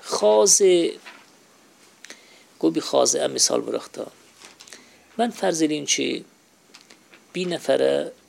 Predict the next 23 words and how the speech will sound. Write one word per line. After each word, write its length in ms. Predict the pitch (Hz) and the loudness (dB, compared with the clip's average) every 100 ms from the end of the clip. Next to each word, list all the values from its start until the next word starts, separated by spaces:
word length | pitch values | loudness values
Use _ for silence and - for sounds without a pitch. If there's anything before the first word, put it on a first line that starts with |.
| _ _ _ _ _ - | _ _ _ _ _ -20
fərz 320 | - 202 175 | -4 -4 0
eləyim, 220 | 175 165 | -2 -4
bir 260 | 160 - 190 | -8 4 4
on 140 | 190 | 4
milyon 300 | 170 147 143 123 | 0 -2 -4 -4
tümən 160 | 175 156 | -8 -6
borcluyam. 420 | 135 - 120 117 _ _ _ _ _ _ _ _ _ - - _ - - - | -8 -6 -8 -8 _ _ _ _ _ _ _ _ _ -20 -20 _ -20 -16 -2
Vaxtindən 640 | 180 - - 185 202 196 147 | -2 -2 -8 -4 -2 -2 -2
də, 140 | 139 147 175 - - - _ 147 | -2 -2 -8 -14 -16 -18 _ -4
məsələn, 320 | - 151 156 139 | -2 -2 -6 -8
bir, 160 | 127 _ - - | -10 _ -14 -6
bir 160 | 190 | -4
il 160 | 196 160 | -4 -4
keçi. 380 | - - - - - - _ _ _ - - _ _ | -4 -4 -6 -10 -20 -20 _ _ _ -20 -20 _ _
Özü 200 | 208 202 208 | 4 6 2
də 100 | 139 | 2
hər 300 | - 185 151 | 0 -2 0
vaxt 240 | 131 - | -2 -2
görmüşəm, 400 | 135 127 - 131 | -6 -4 -8 -2
oydan 400 | 151 143 151 143 | 2 2 0 -2
gəlib 240 | 143 190 - | -2 -2 -2
qaçıb 320 | - - - | -2 -2 -4
gizlənmişəm. 640 | 127 117 110 117 - - | -4 -4 -10 -6 -6 -8